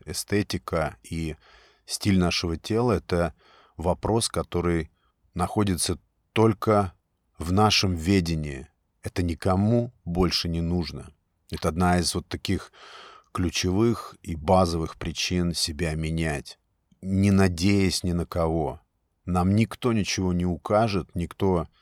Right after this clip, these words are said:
не станет о нас заботиться, кроме нас самих. Это очень важный аспект в начале трансформации. Все эти вопросы, эстетика тела, наш вес, все это наши вопросы и только наши вопросы.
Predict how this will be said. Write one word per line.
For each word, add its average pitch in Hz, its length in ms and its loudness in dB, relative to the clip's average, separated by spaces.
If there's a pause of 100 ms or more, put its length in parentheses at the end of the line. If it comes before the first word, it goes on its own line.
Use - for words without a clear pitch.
(320)
не 92 160 0
станет 90 800 -2
о 87 120 -8
нас 85 320 -2
заботиться, 85 800 -4
кроме 87 300 0
нас 87 220 0
самих. 80 680 -6 (400)
Это 92 240 -2
очень 98 280 2
важный 87 440 0
аспект - 600 -6 (520)
в 82 140 -6
начале 85 380 0
трансформации. 80 880 -6 (400)
Все 95 320 2
эти 87 140 -4
вопросы, 110 720 0
эстетика - 560 -6
тела, 110 640 2
наш 82 340 -4
вес, 95 380 -2
все - 160 -8
это 80 220 -6
наши 82 540 -2
вопросы 80 640 -6
и 90 100 -6
только 95 480 0
наши 80 340 -4
вопросы. 71 500 -12